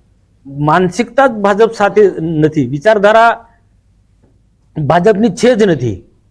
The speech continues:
તો આવનારા દિવસો ઝઘડિયા જેવા તાલુકાની અંદર બધા જ લોકોને સાથે લઈને ચાલે,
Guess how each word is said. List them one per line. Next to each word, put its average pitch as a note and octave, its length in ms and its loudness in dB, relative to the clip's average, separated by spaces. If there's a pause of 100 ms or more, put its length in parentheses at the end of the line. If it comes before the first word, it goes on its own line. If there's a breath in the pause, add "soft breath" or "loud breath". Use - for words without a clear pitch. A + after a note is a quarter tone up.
(440)
તો - 60 0
આવનારા G3+ 680 2
દિવસો A3+ 300 2
ઝઘડિયા D#3+ 380 4
જેવા A3+ 220 4
તાલુકાની A3 560 2
અંદર E3 360 2 (640)
બધા D3+ 320 0
જ G#3+ 40 -12
લોકોને A#3 340 0
સાથે G3 360 0
લઈને F#3+ 300 4
ચાલે, C#3 340 0